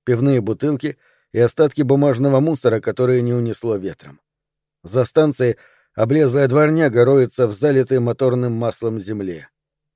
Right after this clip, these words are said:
Она слышит Дэнни и оглядывается. В лунном свете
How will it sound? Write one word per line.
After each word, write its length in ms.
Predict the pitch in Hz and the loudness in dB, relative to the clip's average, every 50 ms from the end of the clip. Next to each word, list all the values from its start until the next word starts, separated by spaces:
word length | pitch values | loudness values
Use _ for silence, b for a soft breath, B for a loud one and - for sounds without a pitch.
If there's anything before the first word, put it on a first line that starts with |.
| _ _ _ _ | _ _ _ _
Она 280 | - 104 117 131 135 123 | -6 -4 -2 0 0 0
слышит 440 | - - 147 147 135 - 127 117 95 | -2 -2 -2 -2 -2 -2 -4 -4 0
Дэнни 300 | 95 135 143 139 147 143 | 0 2 2 2 0 -2
и 180 | - _ 147 143 | -4 _ 0 2
оглядывается. 920 | 135 127 113 127 120 117 107 95 107 92 101 98 95 - - 127 123 - _ _ _ _ _ _ _ _ _ | 2 2 2 2 2 2 2 0 -2 -4 -4 -6 -6 -6 -8 -10 -10 -12 _ _ _ _ _ _ _ _ _
В 120 | - 95 117 | -10 -4 -2
лунном 340 | 135 131 127 123 123 117 113 | 0 0 0 0 -2 -4 -4
свете 400 | - 139 151 135 - 151 127 | -4 -4 -4 -2 0 0 -2